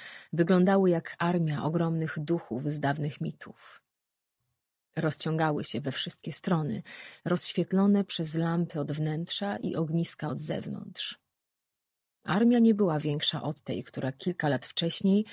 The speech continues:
pokonała Pentadrian, właściwie nawet mniejsza,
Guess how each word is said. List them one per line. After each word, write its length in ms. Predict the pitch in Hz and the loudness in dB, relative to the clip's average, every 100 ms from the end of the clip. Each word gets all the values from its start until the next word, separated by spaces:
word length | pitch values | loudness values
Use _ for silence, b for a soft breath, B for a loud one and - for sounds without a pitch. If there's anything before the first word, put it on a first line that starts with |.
| B B | B B
pokonała 440 | 170 - 180 165 | -4 0 2 2
Pentadrian, 760 | 156 165 165 165 143 135 143 156 b b b b b | 0 0 0 -2 -2 -4 -4 -6 b b b b b
właściwie 460 | 147 185 - 226 233 | -4 -4 -2 2 4
nawet 320 | 226 214 - | 4 2 6
mniejsza, 760 | 214 226 160 143 - - - | 8 10 8 2 -2 -4 -10